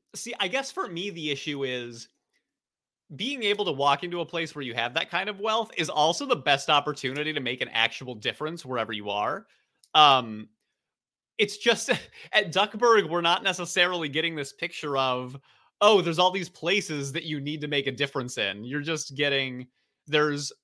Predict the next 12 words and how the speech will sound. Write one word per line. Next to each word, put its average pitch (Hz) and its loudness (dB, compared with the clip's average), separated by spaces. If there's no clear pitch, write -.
people 180 0
who 151 -4
are 139 6
content, 190 0
and 170 2
then 170 2
there's 165 -2
people 170 -2
who 170 0
have 156 2
more 135 0
money. 101 -2